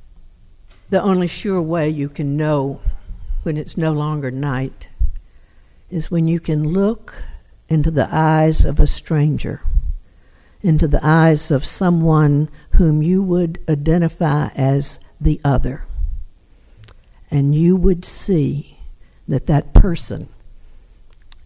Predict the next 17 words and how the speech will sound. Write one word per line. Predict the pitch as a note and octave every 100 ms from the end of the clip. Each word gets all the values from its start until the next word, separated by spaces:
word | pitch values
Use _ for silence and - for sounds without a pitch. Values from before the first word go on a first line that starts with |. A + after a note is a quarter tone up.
| - - - - -
is | D3 C#3+ -
your | D3+ D3+ - - - _
sister. | - - F#3 - - - - - - - - - - - - - - - - - - - -
You | - D#3
would | D#3 D3
see | - F#3 D3+ C#3+ C#3 -
that | D3+ D3 -
person | - D3 C#3 - A#2 B2+ - - - - - - - -
as | C#3+ -
your | C#3+
brother." | - C#3+ - D3+ - - - - - - - _ _ _ _ _ _ - - -
And | C#3
until | C3 D3+ - G#3 F#3 E3 D3+ - - - - - - -
we | D#3+
can | D#3+ D#3+
do | D#3 G#3
that, | D#3 - - -